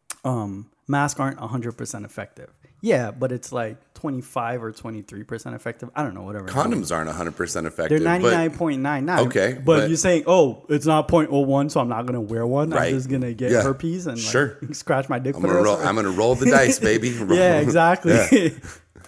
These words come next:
Speaker 1: And then it,
Speaker 2: Well
Speaker 1: <laughs> those people, like, who don't wear masks and you see them in public and then they see all the, like, modifications we've made to stores and whatnot. Like, you
Speaker 2: Mm-hmm.
Speaker 1: know, you go to banks and they have, like, separators and
Speaker 2: Mm-hmm.
Speaker 1: stuff.
Speaker 2: Dividers.
Speaker 1: Yeah, and it's like,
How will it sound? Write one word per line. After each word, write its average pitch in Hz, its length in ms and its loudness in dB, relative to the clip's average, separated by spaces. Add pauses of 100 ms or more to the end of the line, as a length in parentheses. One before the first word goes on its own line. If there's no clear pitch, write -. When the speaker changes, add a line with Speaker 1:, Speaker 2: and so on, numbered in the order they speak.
(140)
Speaker 1:
And 190 100 0
then 269 160 6
it, 254 140 8
Speaker 2:
Well 117 160 -2 (680)
Speaker 1:
<laughs> - 520 -4
those 285 240 6
people, 269 440 6
like, 160 220 6
who 190 100 4
don't 175 220 8
wear 175 160 6
masks 143 340 2
and 143 80 4
you 139 60 6
see 139 160 0
them 151 220 6
in 135 100 2
public 139 480 2
and 139 100 2
then 143 140 4
they 151 120 4
see 185 340 -2
all 147 180 4
the, 156 140 2
like, 123 500 -2 (460)
modifications 139 920 -2
we've 127 160 -4
made 117 280 -8
to 127 100 -10
stores 117 420 -6
and 139 160 -4
whatnot. 143 400 -6
Like, 127 120 -2
you - 80 -6
Speaker 2:
Mm-hmm. 190 60 -4
Speaker 1:
know, 185 200 0 (220)
you 143 80 -2
go 170 80 4
to 143 80 2
banks 123 360 -8
and 120 120 -6
they 110 60 -8
have, 117 180 -6
like, 98 140 -10
separators 113 720 -4
and 120 100 -6
Speaker 2:
Mm-hmm. 82 80 -6
Speaker 1:
stuff. 113 420 -6
Speaker 2:
Dividers. 69 720 -6
Speaker 1:
Yeah, 143 480 2
and 135 140 -4
it's 131 160 -6
like, 113 420 -4